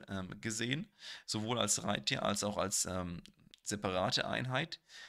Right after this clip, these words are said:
Wir haben die Rod Knights gesehen und wir haben Seuchenogre gesehen und Epidemius. Was noch fehlt, sind die Pestiguas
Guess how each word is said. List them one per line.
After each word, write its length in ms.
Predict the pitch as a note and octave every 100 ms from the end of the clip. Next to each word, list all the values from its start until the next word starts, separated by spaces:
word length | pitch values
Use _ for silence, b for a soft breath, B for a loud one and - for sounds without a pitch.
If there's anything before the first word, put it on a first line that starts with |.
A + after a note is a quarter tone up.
| B
Wir 340 | - A2 B2+ B2
haben 240 | B2 B2
die 80 | G#2
Rod 280 | F#2 G#2+ C#3+
Knights 320 | D3+ D#3 -
gesehen 400 | C#3 C3 C3+ C3+
und 160 | A2+ G#2
wir 80 |
haben 120 | G2+ G2+
Seuchenogre 800 | - - G2+ A2 - A2 A2+
gesehen 340 | G#2+ G2+ G#2 G#2
und 220 | G2+ -
Epidemius. 960 | G2+ G2+ F#2+ - G#2+ A2 F2+ B1+ - - B B B
Was 220 | G#2+ B2
noch 140 | D3+ -
fehlt, 300 | - C#3+ C#3
sind 200 | A2 G2+
die 120 | G2+ - -
Pestiguas 1040 | - B2 - D3 C#3+ C#3+ E3 A3+ - -